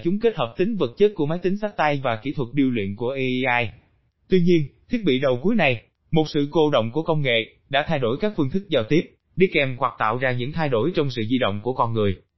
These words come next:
trong mối quan hệ với kiến thức, vân vân. Mà Mark Cambridge muốn thiết lập như là đối tượng thực sự của cuộc cách mạng, hiện tại, là sự chuyển hướng theo nghĩa nó trở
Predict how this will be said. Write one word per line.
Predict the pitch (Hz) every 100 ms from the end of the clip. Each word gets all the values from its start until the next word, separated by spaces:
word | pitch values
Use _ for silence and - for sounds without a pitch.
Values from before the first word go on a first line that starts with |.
| -
trong | 190 170
mối | 214
quan | 196 139
hệ | 123 107
với | 139
kiến | 180 208
thức, | 214 254 - -
vân | 135 120
vân. | 139 127 - _ _ _ _ -
Mà | 131 117
Mark | 196 156
Cambridge | 123 165 196
muốn | 165 202
thiết | 254 170
lập | 113 135
như | 135
là | 117
đối | 139 190
tượng | 120 117
thực | 127
sự | - 117 113
của | 147
cuộc | 131 110
cách | 190
mạng, | 160 101 113 _ _ -
hiện | 156 160
tại, | 131 135 - _ -
là | 151
sự | 147 139 139
chuyển | 151
hướng | 180 190 226
theo | 160
nghĩa | 131 113 135
nó | 180
trở | 165